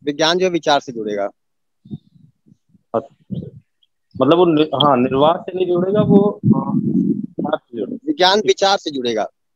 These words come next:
Speaker 1: निर्वाह से नहीं। निर्वाह में तो फिर आपके आगे थ्री पॉइंट फ़ोर से
Speaker 2: अच्छा, हाँ।
Speaker 1: थ्री पॉइंट नाइन तक जाएंगे।
Speaker 2: ठीक है भैया, ठीक है।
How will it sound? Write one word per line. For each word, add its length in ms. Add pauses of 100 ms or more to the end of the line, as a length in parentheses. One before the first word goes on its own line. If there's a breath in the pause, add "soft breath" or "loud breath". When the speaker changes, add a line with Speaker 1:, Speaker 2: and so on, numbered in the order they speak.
Speaker 1:
निर्वाह 300
से 140
नहीं। 140
निर्वाह 340
में 160
तो 80
फिर 200
आपके 240
आगे 220
थ्री 220
पॉइंट 280
फ़ोर 220
से 100
Speaker 2:
अच्छा, 160
हाँ। 40
Speaker 1:
थ्री 140
पॉइंट 60
नाइन 200
तक 200
जाएंगे। 240 (1400)
Speaker 2:
ठीक 200
है 40
भैया, 200
ठीक 280
है। 80